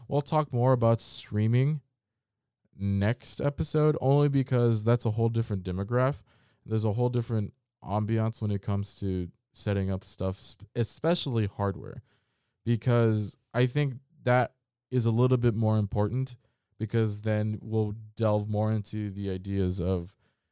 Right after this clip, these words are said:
specific, uh, microphone usage, because when it comes to streaming,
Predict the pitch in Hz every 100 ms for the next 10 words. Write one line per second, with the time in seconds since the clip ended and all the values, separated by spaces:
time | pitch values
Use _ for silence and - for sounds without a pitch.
0 | _ - - 110 113 104 107 101 - -
1 | 101 92 92 98 98 107 98 104 104 104
2 | - 104 104 107 - 117 107 110 104 101
3 | 98 - _ _ _ _ _ _ - 123
4 | 143 151 180 208 220 - - 151 - 156
5 | 160 123 107 107